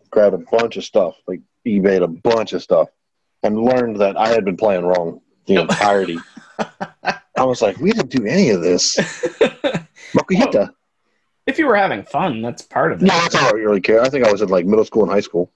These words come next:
Speaker 2: Yeah. So, other one was Snubbull, Makuhita.
Speaker 1: Cutiefly.
Speaker 2: Cutiefly. Drowsy. On a beach vacation, of course you're a bit drowsy.
Speaker 1: For real.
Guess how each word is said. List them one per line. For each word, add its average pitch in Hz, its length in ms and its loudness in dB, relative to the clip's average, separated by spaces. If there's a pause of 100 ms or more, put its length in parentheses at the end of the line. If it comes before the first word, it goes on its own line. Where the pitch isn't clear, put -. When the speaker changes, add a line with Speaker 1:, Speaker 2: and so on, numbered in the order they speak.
(200)
Speaker 2:
Yeah. - 220 -2 (1400)
So, 123 560 -2 (160)
other 151 200 2
one 139 100 0
was 127 140 -6
Snubbull, 208 680 -2 (140)
Makuhita. 220 880 -4 (440)
Speaker 1:
Cutiefly. 101 680 -2 (180)
Speaker 2:
Cutiefly. 170 720 -6 (1600)
Drowsy. 127 720 -2 (1300)
On 180 120 -2
a 131 40 -2
beach 151 260 -2
vacation, 123 440 -4
of - 140 -12
course 92 200 -2
you're 69 100 -8
a 76 40 -10
bit - 140 -12
drowsy. 104 240 -2
Speaker 1:
For 101 100 2
real. 107 300 2